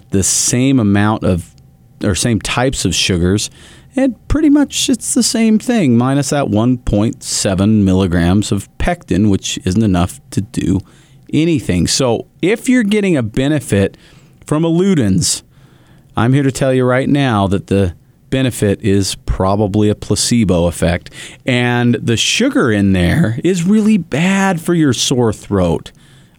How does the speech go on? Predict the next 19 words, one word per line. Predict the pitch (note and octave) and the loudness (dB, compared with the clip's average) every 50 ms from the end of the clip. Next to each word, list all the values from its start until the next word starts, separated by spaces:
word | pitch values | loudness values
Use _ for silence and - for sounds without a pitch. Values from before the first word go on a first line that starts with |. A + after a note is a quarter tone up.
| _ - A#3 | _ -6 0
We | C4 D#4 D#4+ | 2 2 4
all | C#4 F#3 B2+ G#2 | 4 2 2 2
know | G2 F#2+ F#2 F#2 F2+ F2 F2 | 2 2 2 2 2 2 2
this, | F2 G2+ A#2+ D3+ F#3+ F3 - - | 2 2 0 0 0 -2 -2 -2
right? | B2+ B2+ D3 F#3 G3 | -2 0 0 0 -2
We | - C#3 A#2+ | 0 0 0
have | A2+ G2 | 0 0
a | G2 | -2
sore | - - - B2+ B2+ A#2+ | -4 -2 -2 0 0 -2
throat, | - - - A#2 A2+ A#2+ A#2+ - - | -4 -2 -2 0 0 0 0 0 0
we | G#2+ G#2+ | 0 0
eat | G#2 - | 0 -2
something | - G#2+ F#2+ - F#2+ F#2 | -4 -4 -2 0 -2 -2
sugary, | - - - A2 G2+ G#2+ A#2 A#2+ A#2 | -2 -2 -2 -2 0 0 2 2 2
and | G2+ F#2 F2+ | 2 0 -2
the | |
throat | - - - G#2 G2 - - | -2 -2 0 0 0 0 0
hurts | A2 G#2+ F#2+ - - | -2 -2 -2 -4 -4
worse. | - F2+ F#2+ G#2+ C3+ C3+ - | -2 0 2 2 0 -2 -4